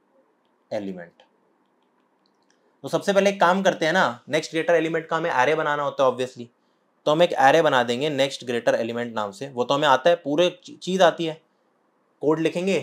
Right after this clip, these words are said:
एक स्टैक बनाएंगे, स्टैक की मदद से हम कर सकते हो काम, वो मैं बार बार नहीं दिखाऊंगा कि करना कैसे है, बस वो हम कर लेंगे, ठीक है, उल्टा चल के हम करते हैं।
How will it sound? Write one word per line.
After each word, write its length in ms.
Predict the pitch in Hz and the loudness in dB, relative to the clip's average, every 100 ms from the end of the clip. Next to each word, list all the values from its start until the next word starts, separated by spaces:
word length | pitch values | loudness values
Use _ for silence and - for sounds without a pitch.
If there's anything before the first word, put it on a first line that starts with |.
| - 135 | -6 -14
एक 120 | 139 | -10
स्टैक 340 | - 135 151 | 2 4 4
बनाएंगे, 380 | 156 156 170 160 | 0 -2 -4 -6
स्टैक 340 | - 156 147 - | 0 2 2 2
की 80 | 165 | -4
मदद 220 | 147 147 | -2 -2
से 100 | 170 | -4
हम 80 | 165 | -2
कर 140 | 127 | -2
सकते 280 | 123 117 135 | -2 -4 -2
हो 80 | 123 | 0
काम, 280 | 131 143 - _ _ | 0 -2 -6 _ _
वो 80 | 131 | -2
मैं 100 | 151 | 4
बार 180 | 123 131 | 4 6
बार 160 | 151 | 4
नहीं 100 | 160 | 0
दिखाऊंगा 300 | 151 139 135 | -4 -8 -8
कि 140 | 143 - | -8 -2
करना 260 | 147 131 151 | -2 0 -2
कैसे 300 | 143 120 110 | -4 -4 -6
है, 120 | 127 _ _ _ 120 | -8 _ _ _ -10
बस 120 | 120 | -6
वो 60 | 151 | -6
हम 100 | 151 | -2
कर 160 | 127 | -2
लेंगे, 260 | 110 98 98 | -2 -8 -10
ठीक 140 | 123 | -6
है, 60 | 107 | -6
उल्टा 260 | 110 117 | -4 -4
चल 160 | 127 117 | -2 -2
के 120 | 107 | -4
हम 80 | 123 | -6
करते 240 | 117 - | -6 -6
हैं। 120 | 127 | -8